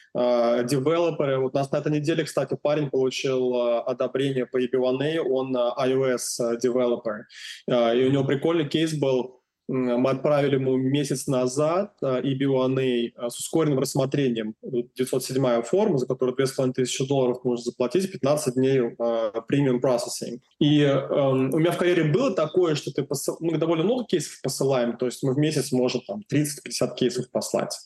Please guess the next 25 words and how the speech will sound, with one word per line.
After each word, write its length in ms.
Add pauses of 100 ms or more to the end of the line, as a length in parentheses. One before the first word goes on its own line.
по, 440 (260)
по 80
тем 200
визам, 240
по 80
которым 320
мы 80
занимаемся. 720 (300)
И 40
у 40
меня 160
были 260
кейсы, 360
где 540
U 120
S 120
C 80
I 60
S 120
получала 800
нашу 400
петицию 840
с 100
ускоренным 420
рассмотрением, 800